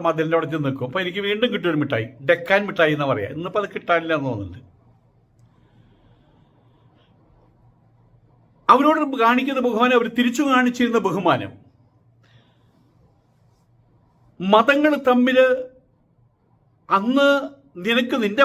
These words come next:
മതമല്ലേടാ, എനിക്ക് എൻ്റെ മതമാണെടാ" എന്നുള്ള രീതിയിലുള്ളൊരു വേർതിരിവ് ആരുടെയും മനസ്സിലുണ്ടായിരുന്നില്ല. ഈ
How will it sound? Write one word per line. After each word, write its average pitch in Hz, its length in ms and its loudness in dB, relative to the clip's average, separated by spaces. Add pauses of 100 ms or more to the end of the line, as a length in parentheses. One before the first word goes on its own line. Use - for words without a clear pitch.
മതമല്ലേടാ, 214 600 0 (520)
എനിക്ക് 240 260 0
എൻ്റെ 240 260 0
മതമാണെടാ" 214 600 -2 (1120)
എന്നുള്ള 294 280 2 (120)
രീതിയിലുള്ളൊരു 254 640 0 (520)
വേർതിരിവ് 220 640 2 (220)
ആരുടെയും 220 260 -2
മനസ്സിലുണ്ടായിരുന്നില്ല. 254 760 0 (1800)
ഈ - 20 8